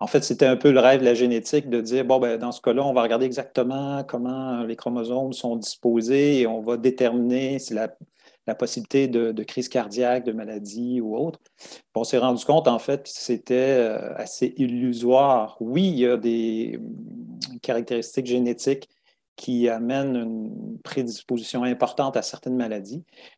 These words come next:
mais il y a un grand, grand bassin de, de, de, de, de caractéristiques qui sont, qui sont malléables, en fait, et qui se transforment, euh, ben, justement selon, selon notre mode de vie et autres.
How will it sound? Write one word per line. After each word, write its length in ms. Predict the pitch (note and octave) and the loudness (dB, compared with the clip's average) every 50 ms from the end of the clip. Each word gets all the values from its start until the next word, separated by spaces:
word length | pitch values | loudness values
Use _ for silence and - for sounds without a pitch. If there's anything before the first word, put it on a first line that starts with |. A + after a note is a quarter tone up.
| _ - | _ -2
mais 140 | A#2+ B2 B2 | 0 2 2
il 40 | B2+ | 4
y 60 | B2+ | 2
a 60 | B2+ | 2
un 80 | B2 B2 | 0 -2
grand, 500 | A2+ A2+ B2 - C#3 D3+ E3 F3 E3+ D#3+ | -4 -6 -6 -4 -2 -2 -2 -2 -2 -4
grand 360 | - B2 A#2 D3 D#3 D#3 D3+ | -4 -6 -4 -4 -4 -4 -4
bassin 680 | C3+ A2 B2+ C3 B2+ - - - - D3 D#3 D#3 D#3 D3+ | -2 2 2 2 2 0 -6 -6 -4 -4 -2 -2 -2 -2
de, 180 | C3+ A#2 A#2+ A#2 | -2 0 -2 -2
de, 180 | A2 A2+ A2+ G#2+ | -2 -4 -6 -6
de, 260 | G#2 A2+ A2 G#2+ G#2+ | -4 -4 -6 -6 -6
de, 280 | G#2 A2 G#2 G#2 G#2 _ _ _ _ _ _ _ _ _ _ - | -6 -8 -8 -8 -10 _ _ _ _ _ _ _ _ _ _ -8
de 80 | A2 A2+ | -8 -6
caractéristiques 840 | - - C#3+ B2+ C3 - - C#3+ A#2+ A#2 A#2 - - - D3 D3+ D3 | 0 2 2 2 2 0 0 0 0 0 -2 -4 -6 -2 -2 -2 -2
qui 140 | - - A2 | -4 -12 -10
sont, 520 | - - - C3 C3+ C#3 C#3 C#3 B2+ A#2+ B2 | -10 -6 -4 -2 0 0 2 2 2 0 0
qui 60 | - | -4
sont 160 | - - A#2+ | -4 -4 -2
malléables, 540 | A#2+ B2+ B2 A#2+ B2 B2+ C#3 D3+ C#3 B2+ A2+ | 0 0 0 2 2 0 0 0 -2 -4 -6
en 80 | G#2+ - | -8 -10
fait, 180 | - - - - B2 | -12 -14 -12 -10 -12
et 60 | G#2+ | -12
qui 120 | - - | -12 -12
se 80 | - - | -16 -10
transforment, 600 | - A#2+ A#2 A2 - - - C3+ C3+ C#3 C#3 B2 | -8 -6 -6 -6 -6 0 0 2 2 2 0 -2
euh, 320 | A#2+ A#2 A2+ A2 A2 A2 - - - - - - - A2 - | -2 -2 -4 -6 -6 -8 -10 -12 -14 -14 -16 -18 -18 -18 -16
ben, 260 | A2+ G#2+ A2 A2+ A2+ A2+ | -14 -8 -6 -6 -6 -6
justement 420 | B2 B2+ - C3 A#2+ A2+ A2+ B2 | -8 -6 -4 -2 -2 -2 -4 -8
selon, 440 | - - A#2+ A#2+ B2 C3 C3 B2 A#2 | -6 -4 -4 -2 -2 -2 -2 -2 -4
selon 360 | - - A#2+ A#2+ B2 B2 A#2+ | -8 -8 -8 -6 -6 -4 -4
notre 480 | A#2 A2+ A2+ A#2 A#2+ A2+ A2 A2 A2 A2 | -4 -6 -6 -8 -10 -10 -10 -10 -10 -6
mode 260 | A#2+ B2+ C3+ B2 A#2 | -6 -6 -4 -4 -2
de 120 | A#2 A#2 | -2 -2
vie 280 | A2+ G#2+ A2+ C3 B2+ A2 | -2 -2 -6 -6 -6 -6
et 60 | G#2+ | -4
autres. 260 | A2 D3 F3 - _ | -4 -6 -8 -10 _